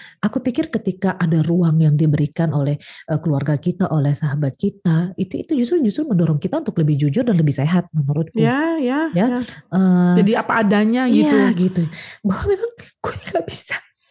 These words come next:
Speaker 2: Iya, iya.
Speaker 1: Gue nggak tahu mau nyelesain apa. Gue
Speaker 2: Betul.
Speaker 1: sampai di tugas terakhir tuh. Tugas
Speaker 2: Betul.
Speaker 1: terakhir ini kan pakai time kan,
Speaker 2: Iya.
Speaker 1: pakai waktu kan. Jadi kalau dilewat kita nggak bakal terbaca tuh daftar hadis segala macam. Walaupun
Speaker 2: Waduh.
Speaker 1: nol ya, <laughs>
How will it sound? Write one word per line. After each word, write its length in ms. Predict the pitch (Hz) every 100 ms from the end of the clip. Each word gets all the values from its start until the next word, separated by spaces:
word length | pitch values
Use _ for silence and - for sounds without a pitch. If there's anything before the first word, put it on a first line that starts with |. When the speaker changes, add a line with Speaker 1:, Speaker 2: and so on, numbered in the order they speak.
| _
Speaker 2:
Iya, 220 | - 214 226
iya. 280 | 214 214 196
Speaker 1:
Gue 160 | 190 605
nggak 160 | 262
tahu 140 | 269 508
mau 120 | 508
nyelesain 460 | 508 440 - 359
apa. 200 | - 320 453 _ - 247
Gue 220 | 202 233
Speaker 2:
Betul. 80 | 339
Speaker 1:
sampai 260 | 214 233 180
di 140 | 180 190 -
tugas 320 | - 170 196
terakhir 540 | - 175 190 233 226 226
tuh. 240 | 180 185 185 _ _ _ _ -
Tugas 300 | 185 180 185
Speaker 2:
Betul. 60 |
Speaker 1:
terakhir 220 | 185 170 190
ini 100 | 214
kan 120 | 320
pakai 240 | - - 196
time 340 | - 170 156 143
kan, 220 | 147 143 185
Speaker 2:
Iya. 160 | - 180
Speaker 1:
pakai 160 | 170
waktu 360 | 170 160 160 -
kan. 160 | 175 160
Jadi 180 | 156 214
kalau 220 | 196 165
dilewat 500 | - 165 156 139 208
kita 200 | - 202
nggak 160 | 247 151
bakal 180 | 156 160
terbaca 380 | 151 147 156 196
tuh 160 | -
daftar 260 | 156 147 151
hadis 320 | 147 151 156
segala 240 | - 143 139
macam. 300 | 143 143 110
Walaupun 320 | 202 240 440
Speaker 2:
Waduh. 320 | 240 226 240
Speaker 1:
nol 340 | 262 277 247 185 156
ya, 260 | 170 190
<laughs> 60 | -